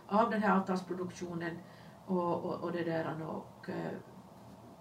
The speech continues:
för tillfället kan vi ju säga att, att, att det där, vi har kommit ner i, i, i mjölkmängder, eh, men, eh,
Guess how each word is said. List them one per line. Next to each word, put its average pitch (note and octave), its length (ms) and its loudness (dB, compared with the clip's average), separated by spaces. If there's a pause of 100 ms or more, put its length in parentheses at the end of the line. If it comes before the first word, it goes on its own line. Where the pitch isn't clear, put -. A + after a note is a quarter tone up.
(600)
för A3 140 6
tillfället G#3+ 580 4
kan G#3+ 180 4
vi G#3+ 100 -2
ju G3+ 80 2
säga G3+ 300 6
att, F#3 120 -2
att, - 240 -14 (600)
att F#3 240 -4
det F#3+ 60 0
där, F3+ 320 2 (280)
vi G3 120 10
har G3+ 140 10
kommit F#3 320 6
ner A3 320 6 (440)
i, G3 140 8 (160)
i, F#3 280 4
i G3 40 6
mjölkmängder, F#3 1000 6 (640)
eh, F#3 100 0 (1300)
men, F3 420 2
eh, E3 240 2